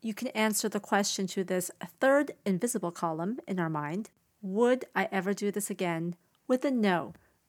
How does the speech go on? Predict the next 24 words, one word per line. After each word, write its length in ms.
bringing 280
up 180
the 40
tally 400
for 160
your 160
progress 720
and 180
victory 580
even 300
higher, 500
because 420
these 380
yes-no 540
columns 560
represent 760
your 160
worthiness 680
by 160
your 340
metrics, 600
and 160
that 160
is 380